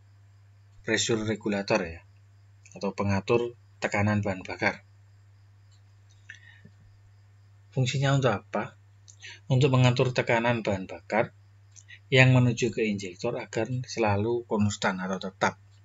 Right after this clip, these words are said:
Kalau di materi atau di buku itu tekanannya antara dua ratus sembilan puluh empat K P A atau kurang lebih tiga, tiga bar.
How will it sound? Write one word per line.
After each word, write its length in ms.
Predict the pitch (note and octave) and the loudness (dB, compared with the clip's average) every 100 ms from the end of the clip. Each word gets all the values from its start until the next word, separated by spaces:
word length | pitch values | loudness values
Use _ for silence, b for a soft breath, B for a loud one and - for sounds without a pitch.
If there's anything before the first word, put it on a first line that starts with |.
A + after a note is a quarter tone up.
| - | -20
Kalau 320 | - G2 F#2+ F2+ | -16 -10 -10 -8
di 480 | G2 F#2+ F#2 F#2 | -6 -4 -4 -4
materi 480 | G2+ G2+ A#2+ A2+ A#2+ | -4 -2 0 2 2
atau 240 | G2+ F#2+ F#2 | 0 -2 -8
di 160 | F#2+ | -10
buku 400 | - F2+ G#2 G2 | -14 -12 -6 -6
itu 80 | A2+ | -6
tekanannya 480 | - G#2 G2 F#2+ A2 | -8 -8 -4 -4 -4
antara 480 | G2+ G2 - G#2 A2 - - B B B B - - | -4 -8 -8 -8 -8 -14 -20 B B B B -16 -6
dua 240 | G2+ F#2+ | -4 -2
ratus 240 | A#2 - | -2 -4
sembilan 560 | A2 G2+ G2+ G2+ F#2+ F#2+ | -2 0 2 2 2 0
puluh 480 | G2+ G2+ G2+ G2 G#2+ G#2 | 0 2 2 0 -2 -4
empat 320 | G#2 G#2 - - | -2 -4 -6 -12
K 80 | G2+ | -8
P 160 | G#2+ A#2 | -4 -4
A 320 | A2+ - - | -4 -8 -14
atau 480 | G2 G2 G2+ G#2+ G#2 | -8 -4 -2 -4 -4
kurang 320 | G#2 G2 F#2 | -4 -6 -6
lebih 160 | - G2+ | -8 -8
tiga, 400 | G2+ - F2+ F2 - - | -8 -8 -10 -10 -16 -16
tiga 320 | - F#3+ G3 - - - | -14 -6 -6 -6 -14 -14
bar. 240 | - - | -12 -12